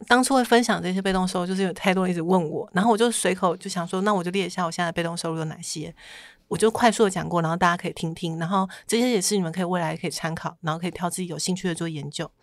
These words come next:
第一个呢是 Google AdSense 的流量收入，第二个是联盟行销，第三个是网络广告的版位出租。这个就是因为我以前很想要当包租婆，可是买不起房，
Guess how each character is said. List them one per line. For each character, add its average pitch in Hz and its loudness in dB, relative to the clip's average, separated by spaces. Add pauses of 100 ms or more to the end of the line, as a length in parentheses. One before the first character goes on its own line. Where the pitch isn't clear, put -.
(200)
第 240 -2
一 247 0
个 233 4
呢 190 2
是 202 2
Google 196 0
AdSense 190 -2
的 156 -6
流 160 -2
量 185 0
收 170 -4
入， 175 -6 (240)
第 233 0
二 226 2
个 185 0
是 185 -2
联 170 -2
盟 165 -4
行 165 -6
销， 190 -2 (200)
第 240 0
三 254 6
个 220 8
是 226 2
网 180 4
络 196 4
广 165 -2
告 190 0
的 175 -4
版 160 -4
位 190 0
出 185 -6
租。 180 -6 (200)
这 294 0
个 262 2
就 214 6
是 214 0
因 214 2
为 202 0
我 175 2
以 156 -2
前 156 -6 (120)
很 170 -2
想 185 -2
要 165 -2
当 175 -2
包 165 2
租 165 -2
婆， - -8 (220)
可 - -8
是 220 2
买 226 4
不 208 4
起 185 2
房， 160 0